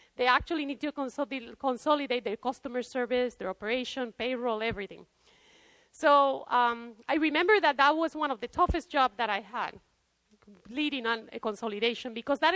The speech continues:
will involve losing, actually, um, um, eliminating jobs, um, changing people around, and it was very stressful. It was something that it drains me every time that I need to deal with that, because I knew I was impacting people's life and family's life,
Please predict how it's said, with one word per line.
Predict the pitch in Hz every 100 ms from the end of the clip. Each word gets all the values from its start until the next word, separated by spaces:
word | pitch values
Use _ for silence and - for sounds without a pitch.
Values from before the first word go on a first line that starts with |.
| 359
will | 359
involve | 311 277 233 269 285 262
losing, | 240 269 262 320 302 262
actually, | 233 - 277 262 254 -
um, | 208 202 190 190 190 _ _
um, | 202 190 185 185
eliminating | 233 262 277 269 247
jobs, | 240 214 - - _ _ _ _ _ _ _
um, | - 226 220 208 208 208
changing | - 285 269 285
people | 269 269 277
around, | 254 240 262 269
and | 247
it | 294 311
was | 311
very | - 277 254
stressful. | - 240 - 214 214
It |
was | 240 269
something | 302 247 262
that | 226 220
it | 233 226
drains | 214 254 247 226 -
me | 202
every | 190 220
time | 233 220
that | 226
I |
need | 226 233 -
to | 208
deal | 220 220
with | 202
that, | 190 180
because | 220 - 226 _ - - _ _ -
I | 247 294
knew | 269 285 269
I | 247
was | 254
impacting | 240 220 220 233 208
people's | 220 202 -
life | 220 196
and | 214 220
family's | 233 214 190 -
life, | 180